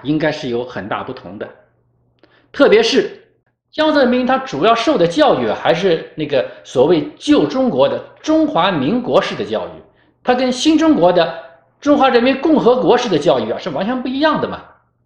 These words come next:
也正因为如此啊，江泽民他的教育啊，在这个旧中国完成啊，他的头脑中就是旧中国的烙印就比较多。相反，江泽民头脑中啊，他的这个红色文化、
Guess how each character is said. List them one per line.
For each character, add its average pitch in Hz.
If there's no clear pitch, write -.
也 202
正 302
因 277
为 262
如 208
此 -
啊， -
江 269
泽 269
民 208
他 262
的 247
教 254
育 139
啊， 113
在 190
这 180
个 165
旧 339
中 196
国 147
完 135
成 120
啊， -
他 254
的 220
头 226
脑 156
中 160
就 180
是 160
旧 247
中 254
国 131
的 -
烙 220
印 131
就 117
比 95
较 98
多。 -
相 269
反， 113
江 294
泽 269
民 220
头 -
脑 220
中 190
啊， 165
他 190
的 190
这 180
个 180
红 170
色 226
文 135
化、 -